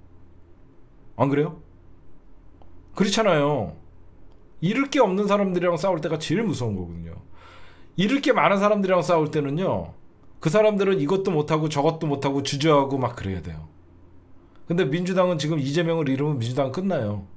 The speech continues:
돈은 돈대로 사백오십 억 날라가고요. 당원은 당원대로 다 탈당하고 날라가고요. 난리가 나요. 응? 여러분들, 제가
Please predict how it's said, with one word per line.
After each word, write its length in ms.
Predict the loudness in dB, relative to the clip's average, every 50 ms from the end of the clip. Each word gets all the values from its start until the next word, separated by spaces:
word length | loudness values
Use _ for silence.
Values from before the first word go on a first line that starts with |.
| -20 -20 -20 -20 -20 -20 -20 -20 -20 -20 -20 -20 -20 -20 -20 -20 -12 -4
돈은 300 | 0 2 2 2 2 0
돈대로 680 | 0 0 0 2 2 2 4 4 2 2 0 -2 -4 -6
사백오십 580 | -6 -2 0 2 2 2 2 2 0 -2 -2 -4
억 100 | -2 -2
날라가고요. 760 | -2 0 0 0 0 0 -2 -2 -2 -2 -2 -4 -6 -8 -14 -20 -20 -20 -20 -20 -20 -20 -20 -20 -18 -4
당원은 320 | 0 2 4 4 4 2 0
당원대로 500 | 0 0 2 2 2 2 0 0 0 0
다 180 | -2 -4 -4 -4
탈당하고 580 | -4 -6 -4 -2 0 0 2 2 0 0 -2
날라가고요. 840 | -2 -2 -2 0 0 0 0 0 0 0 0 0 -2 -2 -4 -6 -8 -16 -20 -14 -6
난리가 360 | -2 0 0 0 0 0 -2
나요. 220 | -2 -4 -6 -8 -12 -16 -18 -20 -20 -20 -20 -20 -20 -20 -20 -20 -20 -20 -20 -20 -20 -20 -20 -20 -18 -14
응? 100 | -14 -14 -14 -16 -20 -20 -20 -20 -20 -20 -20 -20 -20 -20 -20 -20 -20 -20 -20 -20 -20 -20 -20 -20 -20 -20 -20 -20 -20 -20 -20 -20 -20 -20 -20 -20 -14 -8 -4
여러분들, 400 | -2 0 0 0 -2 -2 -4 -8 -14 -18 -20 -20 -20 -20 -20 -16 -6
제가 840 | -2 -2 0 2 2 4 4 4 4 6 4 4 2 0 -4 -8